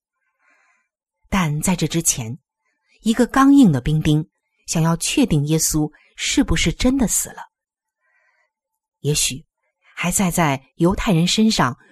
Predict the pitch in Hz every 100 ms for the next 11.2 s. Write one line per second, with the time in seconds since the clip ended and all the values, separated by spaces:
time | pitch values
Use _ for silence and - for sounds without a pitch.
0 | - - 233 226 - 285 202 175 135 -
1 | 127 - - - _ _ _ _ _ _
2 | _ _ _ _ - 294 - - - 226
3 | 240 - _ _ - - 320 226 - 151
4 | 123 - - 196 190 - - 123 143 120
5 | - - - _ _ _ _ _ _ _
6 | _ _ _ _ _ _ _ _ _ _
7 | _ _ - 156 165 180 139 120 - _
8 | _ - - 254 254 - 160 - 247 226
9 | 143 180 262 262 - - - 107 _ _
10 | - - 180 - - 240 240 - 143 113
11 | - -